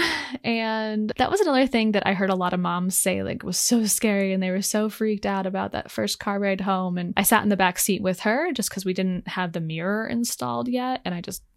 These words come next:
wanted, wanted to be close to her. And Andrew drove us, but I didn't feel, like, this overprotective sense or anything. It was just, like, a ten-minute drive home, super simple,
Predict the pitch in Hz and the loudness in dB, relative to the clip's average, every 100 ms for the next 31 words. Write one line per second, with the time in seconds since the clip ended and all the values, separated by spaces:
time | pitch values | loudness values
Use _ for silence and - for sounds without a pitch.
0 | 254 - - - - 160 - - - - | -6 -6 -6 -2 0 0 -4 -4 -2 -2
1 | - 240 262 294 208 208 190 196 190 175 | -2 -2 -2 -4 -4 0 0 0 0 -2
2 | 180 196 233 254 208 202 180 180 - 262 | 0 0 0 0 0 0 0 -2 -2 0
3 | 392 196 - 190 180 180 170 - - - | 0 -2 2 2 4 2 0 -4 -16 -8
4 | 190 180 - - - 185 185 180 190 - | -4 -4 -4 -4 -2 0 0 -2 -8 -6
5 | 190 - 180 180 185 180 - - - - | -8 -6 -4 -2 -2 -6 -8 -12 -12 -20
6 | _ - - 180 180 175 - - - - | _ -4 0 0 0 4 4 4 0 -2
7 | - 185 175 175 175 71 - - 180 180 | -4 -2 -2 -2 -4 -4 -4 -2 -2 -2
8 | - - - - 180 185 - 175 185 180 | -4 -6 -8 -6 -4 -4 -2 -2 -2 -2
9 | 185 - 180 180 175 165 165 170 160 160 | -4 -4 -2 -2 -2 -2 -4 -4 -6 -4
10 | 170 170 185 185 170 160 160 170 165 170 | -6 -6 -6 -4 -6 -8 -4 -2 -2 -6